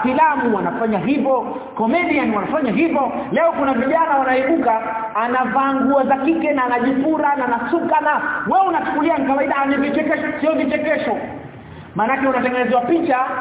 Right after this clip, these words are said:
ya kuwaona mabaradhuli ni watu wa kawaida, hawana tatizo katika jamii. Tunaishi nao tu. Si, si ni watu? Watu.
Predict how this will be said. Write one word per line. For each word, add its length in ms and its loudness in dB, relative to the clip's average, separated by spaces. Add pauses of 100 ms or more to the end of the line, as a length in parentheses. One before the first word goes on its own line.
(120)
ya 120 2
kuwaona 360 0
mabaradhuli 640 2
ni 80 0
watu 220 0
wa 80 4
kawaida, 440 2
hawana 560 0
tatizo 400 2
katika 320 0
jamii. 220 0 (160)
Tunaishi 420 2
nao 380 2
tu. 160 -2 (200)
Si, 340 0
si 60 2
ni 100 4
watu? 640 0
Watu. 640 0